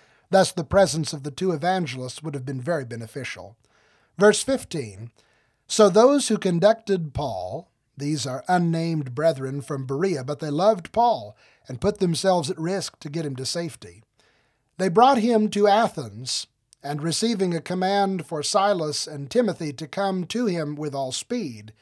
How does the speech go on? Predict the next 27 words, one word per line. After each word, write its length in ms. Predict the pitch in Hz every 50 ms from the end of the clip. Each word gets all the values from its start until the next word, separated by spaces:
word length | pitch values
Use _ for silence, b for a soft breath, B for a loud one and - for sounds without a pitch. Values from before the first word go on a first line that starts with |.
| _ _ _ _ _ _ _ _
they 140 | 123 127 123
departed." 580 | 117 147 - - 165 147 120 - - - - - _ _ _ _ _ _ _ _ _ _ _ _
Coming 340 | - 233 233 233 208 190 180
with 140 | 170 160 170
all 240 | 180 185 180 160 151
speed 600 | - - - - 220 190 139 123 123 139 151 139
simply 360 | - 208 202 170 180 175 170
meant 320 | 165 170 170 170 165 - - -
as 160 | - 170 147
soon 240 | - - 226 233 214
as 160 | 180 156 117
possible, 680 | - - - 233 240 180 - - 143 113 104 104 113 123 _ _ -
all 220 | - 170 165 156
things 380 | 139 - 170 151 143 135 123 -
considered. 640 | - 143 135 127 - 220 214 156 113 - - - - _ b b b b b b b
And 120 | - 185
these 200 | 196 240 233 180
considerations 840 | - - 196 170 - 214 208 185 175 185 202 185 - - 156 151 131 131
would 120 | 156 151
have 120 | 143 127
included 580 | 143 139 143 - - 226 240 208 151 131 113 123
the 80 | 135 147
good 380 | 127 135 175 175 151 147 151
of 120 | 147 123 120
the 80 | 131
Berean 520 | 123 135 156 156 131 120 113 104 104 117 120
church. 600 | - - - 123 90 87 - - - - -